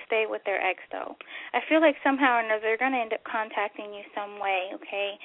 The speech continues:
and trying to resolve the issue that you two had, okay?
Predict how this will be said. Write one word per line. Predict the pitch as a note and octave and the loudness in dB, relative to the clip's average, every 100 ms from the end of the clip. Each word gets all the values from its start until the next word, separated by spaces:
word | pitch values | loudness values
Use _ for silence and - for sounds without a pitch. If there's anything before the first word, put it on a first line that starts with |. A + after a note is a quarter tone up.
| - - - | -12 -12 -4
and | A#3 A#3 | 0 2
trying | D4 C4+ C#4+ D4 - | 6 8 8 8 4
to | C4 B3 A#3+ A#3 A3 | 6 8 8 6 4
resolve | A3+ A3+ A3+ A#3 A#3+ A3+ | 2 2 6 6 6 2
the | A3+ | 0
issue | A3+ - A3 G#3 | 0 0 -2 -2
that | - | -2
you | A3+ G#3+ - | -8 -6 -6
two | |
had, | G#3+ - G#3 - - | -4 -4 -2 -2 -4
okay? | - - G3+ G#3+ | -8 -2 -2 -2